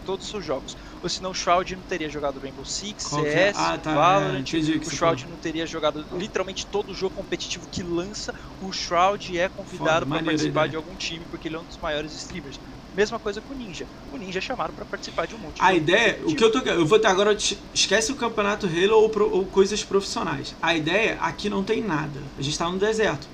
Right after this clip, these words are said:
Speaker 2: Saarazão, né?
Speaker 1: Uhum.
Speaker 2: A gente tá no, no deserto Saara, ok? Não temos nada. Eu não quero saber de Three for Three, eu não quero saber de Xbox B R, eu não quero saber de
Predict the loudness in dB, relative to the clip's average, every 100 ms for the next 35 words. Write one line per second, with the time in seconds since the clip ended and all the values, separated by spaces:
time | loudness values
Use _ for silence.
0 | -14 -2 2 4 6 4 2 2 2 0
1 | 0 -2 -12 -12 -10 -4 0 0 0 0
2 | 2 2 2 2 2 4 6 4 -4 -8
3 | 0 6 6 6 -6 -16 -12 -4 -2 2
4 | 2 2 -2 -2 -2 -6 -10 -4 8 10
5 | 10 6 4 4 4 2 4 2 0 -4
6 | -4 -4 -4 -4 -8 -12 -16 -6 0 2
7 | 2 -4 -2 -2 -2 -2 -2 0 0 0
8 | 0 0 -2 -2 -4 -4 -4 -2 0 0
9 | -2 -2 -2 -2 -4